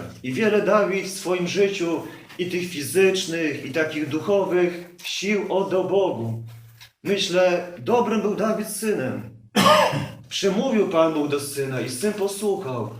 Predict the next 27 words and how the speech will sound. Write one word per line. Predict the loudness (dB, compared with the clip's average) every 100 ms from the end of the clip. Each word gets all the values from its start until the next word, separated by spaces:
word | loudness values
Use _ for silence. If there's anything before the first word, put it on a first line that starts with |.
| -6
Oddał | 2 2 2 -2 -2
to, | 0 0 0
co | -4 -4
należało | -2 -4 -2 0 0 -2
się | -2 -4
ojcu. | -2 -2 -2 -4 -6 -8 -8 -16 -20 -20 -4
To, | -2
czego | 0 2 4 4 2 0 -6
żądał | -4 2 2 2 0 0
od | -2
niego | -2 -2 -2
ten, | 0 -2 0
który | -2 0
go | 0
wybrał | 2 2 2 0
dla | 0 -4
siebie. | -2 -4 -2 -4 -6 -12 -20 _ _ -20 -18 -18 -20 -6
Ale | 0 2
niewielu | 4 2 4 4 4
było | 2 0
takich | 0 -4 -6 -8
w | -8
Izraelu. | -6 -4 -4 -4 -4 -6 -8 -14 -18 -20 -20 -20 -20 -6
I | -2
mijały | 2 6 8 8
dziesiątki | 4 0 0 -2 -4 -4
lat, | 0 2 2 -2 -10